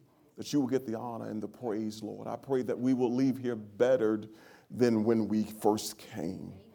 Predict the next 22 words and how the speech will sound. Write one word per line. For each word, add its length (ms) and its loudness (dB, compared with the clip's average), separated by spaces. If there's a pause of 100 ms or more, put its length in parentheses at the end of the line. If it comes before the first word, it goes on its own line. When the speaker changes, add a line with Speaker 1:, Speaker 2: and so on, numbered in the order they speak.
(420)
Speaker 1:
We 100 -2
give 160 4
you 140 4
honor 340 0
in 160 -4
Jesus' 580 -2
name. 380 -6 (840)
Amen. 260 0
Speaker 2:
Amen. 260 -4 (1160)
Speaker 1:
On 320 8 (140)
last 400 4
week, 420 0 (1400)
um, 240 4
our 180 8
guest 360 6
evangelist, 960 6
um, 300 -4 (240)
brought 260 10
forth 280 8
the 80 6
word, 480 8
and 320 -2